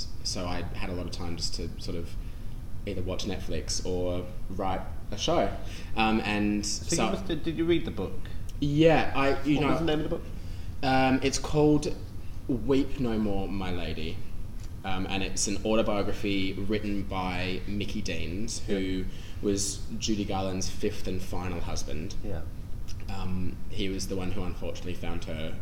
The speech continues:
Speaker 1: overdosed in the bathroom. Um, and basically he goes through and tells all these stories, um, that Judy had told him about her life. Um, and it really,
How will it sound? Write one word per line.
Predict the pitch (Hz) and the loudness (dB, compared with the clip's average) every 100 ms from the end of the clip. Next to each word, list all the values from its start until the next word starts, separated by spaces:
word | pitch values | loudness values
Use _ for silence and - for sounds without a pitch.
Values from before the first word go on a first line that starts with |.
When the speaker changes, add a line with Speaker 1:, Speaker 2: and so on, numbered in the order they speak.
| - | 0
Speaker 1:
overdosed | - - 82 80 - | 0 0 0 -2 -2
in | |
the | 82 | -2
bathroom. | 87 78 - - - - - - - - - - - | -2 -4 -4 -4 -4 -6 -4 -4 -4 -6 -6 -6 -2
Um, | 123 123 | 2 4
and | 127 | 4
basically | 120 117 135 120 | 4 2 4 2
he | 120 131 | 4 4
goes | 123 113 - | 4 2 2
through | 110 | 2
and | 101 | 2
tells | - 104 104 | 0 0 0
all | 104 | 0
these | 101 98 | 0 0
stories, | - - - - - 123 110 101 98 98 - - - - | 0 0 0 0 4 6 6 4 2 0 0 0 -2 -4
um, | 107 101 98 95 95 90 85 - - - 117 | -2 0 0 0 -2 -4 -4 -2 -2 -2 -2
that | 104 - | -2 0
Judy | 110 101 | 2 2
had | 95 85 | 0 -2
told | 92 87 | -2 0
him | 85 | 0
about | 80 76 71 - - - | -2 -4 -6 -6 -6 -6
her | - | -2
life. | 78 67 - - - - - - - - | -2 -2 -4 -4 -4 -4 -4 -2 -2 -2
Um, | 104 98 92 92 - - | 0 0 2 2 0 -2
and | 98 95 92 92 90 - - - | -2 -2 -2 -2 -2 -2 -2 -2
it | 107 107 104 98 | 0 0 -2 0
really, | 104 104 104 101 95 | 0 2 2 2 0